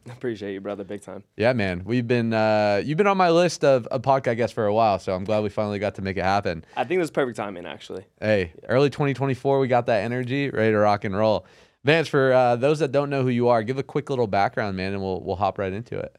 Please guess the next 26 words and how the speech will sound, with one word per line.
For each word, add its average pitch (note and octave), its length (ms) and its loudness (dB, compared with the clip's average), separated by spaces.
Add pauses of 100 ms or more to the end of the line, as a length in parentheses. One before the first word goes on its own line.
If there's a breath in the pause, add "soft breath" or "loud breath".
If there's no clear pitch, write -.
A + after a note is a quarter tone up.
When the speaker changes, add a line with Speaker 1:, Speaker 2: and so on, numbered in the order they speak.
Speaker 1:
I'm, D3 280 -2
uh, E3 280 0
I'm C3+ 160 0
just D#3+ 200 -4
an C#3+ 60 0
underdog B2 480 0
that G#2 300 -2
worked B2 280 -4
really, B2 220 -2
really, A#2+ 240 -2
really, A#2 220 -4
really, A#2 280 -2
really A#2 260 0
hard, C3 420 -4
Speaker 2:
Let's G2 140 -12
go. F#2 160 -2
Speaker 1:
and, G#2+ 180 -8
uh, G#2 300 -10
my G#2+ 240 -12
fruits A#2+ 320 -10
of A2+ 160 -8
labor A2+ 320 -6
are A2+ 40 -6
now A2 120 -8
being A2 220 -10
enjoyed. A#2+ 340 -8